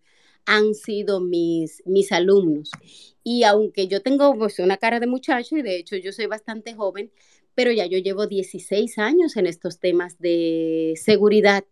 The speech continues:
y de políticas públicas de seguridad. Cuando a nadie se le ocurría estudiar estos temas, pues yo empecé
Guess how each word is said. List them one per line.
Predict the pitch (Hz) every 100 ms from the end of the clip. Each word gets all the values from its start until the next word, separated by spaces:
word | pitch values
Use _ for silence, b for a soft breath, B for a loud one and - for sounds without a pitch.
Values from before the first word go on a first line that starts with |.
| _ b b b
y | 226
de | 220
políticas | 214 196 196 233 226 214
públicas | - 226 311 262 170 175
de | 180
seguridad. | 170 160 170 170 160 156 _ b _
Cuando | - 233 240 233 220 214 214
a | 196 202
nadie | 220 247 320
se | 349
le | 311
ocurría | - 247 254
estudiar | 269 247 208 202
estos | 240 - 233
temas, | - 190 160 208 - _ _ _ _ _ _
pues | 214 208
yo | 220
empecé | 226 240 240 247 269